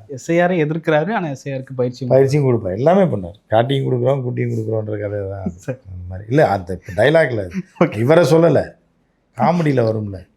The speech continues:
Speaker 1: சார்.
Speaker 2: "காட்டியும் நம்ம கொடுக்குறோம், குட்டியும் கொடுக்குறோமா பாஸ்?" அப்படின்னா,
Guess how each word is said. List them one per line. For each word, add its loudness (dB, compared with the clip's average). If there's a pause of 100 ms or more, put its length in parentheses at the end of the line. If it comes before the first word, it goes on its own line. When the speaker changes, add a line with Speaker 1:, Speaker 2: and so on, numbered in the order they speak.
(760)
Speaker 1:
சார். 0
Speaker 2:
"காட்டியும் 4
நம்ம 0
கொடுக்குறோம், -4
குட்டியும் -4
கொடுக்குறோமா -2
பாஸ்?" -4
அப்படின்னா, -4